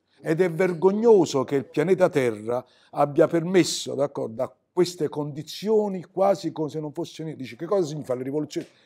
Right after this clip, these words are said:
No, non fa le rivoluzioni, perché noi siamo contro la violenza. La violenza non è mai giustificata, non ha mai una giustificazione.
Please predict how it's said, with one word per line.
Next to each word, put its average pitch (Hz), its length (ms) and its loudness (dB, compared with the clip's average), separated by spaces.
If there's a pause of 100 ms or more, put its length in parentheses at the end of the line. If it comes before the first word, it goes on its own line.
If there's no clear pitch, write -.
No, - 480 4
non 120 180 -4
fa 147 140 6
le 123 80 -2
rivoluzioni, 107 520 -8 (600)
perché 127 240 -8
noi 135 100 -2
siamo 120 260 0
contro 117 340 -4
la 110 100 0
violenza. 104 580 -6 (120)
La 113 100 -14
violenza 123 420 -4
non 113 140 -8
è - 20 -10
mai 123 200 -6
giustificata, 110 720 -12
non 113 140 -14
ha 110 60 -12
mai 117 160 -6
una 104 100 -8
giustificazione. - 800 -20